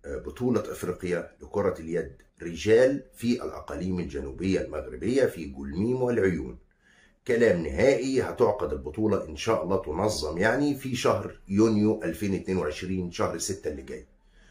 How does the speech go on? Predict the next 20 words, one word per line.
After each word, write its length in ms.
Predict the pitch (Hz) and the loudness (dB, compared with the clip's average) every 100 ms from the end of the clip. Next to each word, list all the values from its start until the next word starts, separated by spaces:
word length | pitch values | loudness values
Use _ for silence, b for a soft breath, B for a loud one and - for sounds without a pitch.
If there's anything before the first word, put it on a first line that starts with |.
| b b b b - | b b b b 2
كان 200 | 175 180 | 6 6
حصل 440 | - 120 110 87 | 6 2 4 4
لغط 420 | 95 123 135 - - | 4 6 6 4 -2
استغلته 600 | - 92 78 80 101 87 | -2 0 0 -2 -2 -4
وكالة 300 | 82 95 - | 0 0 0
الأنباء 360 | 76 78 90 | -2 0 2
الجزائرية 760 | 78 71 73 76 73 78 92 82 | 0 -4 -4 -2 0 0 2 2
والجماعة 420 | 71 69 85 78 | 0 -2 -2 -2
إياهم 680 | 69 85 120 135 139 135 131 | -2 2 4 4 2 0 -8
في 320 | - 131 104 | -8 -6 -2
إنهم 440 | 98 120 127 120 | 2 4 4 2
يعملوا 540 | 107 85 80 113 123 101 | 2 0 2 4 4 4
بطولات 580 | 82 82 82 90 - - | 0 -6 0 2 2 0
كما 180 | 87 87 | -2 0
هي 240 | 87 104 | 0 2
العادة 480 | 80 87 113 117 98 | 2 2 4 4 6
وزفوها 760 | 90 87 - - 110 92 80 | 4 2 -2 -4 -2 -2 -2
في 300 | 78 90 80 | -4 -6 -8
الصحف 560 | - - 110 104 95 80 | -6 -2 0 0 -2 0
وشاهد 1600 | 92 98 95 90 87 85 85 - - - - - - 110 101 | 2 4 4 2 0 -6 -10 -14 -18 -20 -20 -20 -2 0 2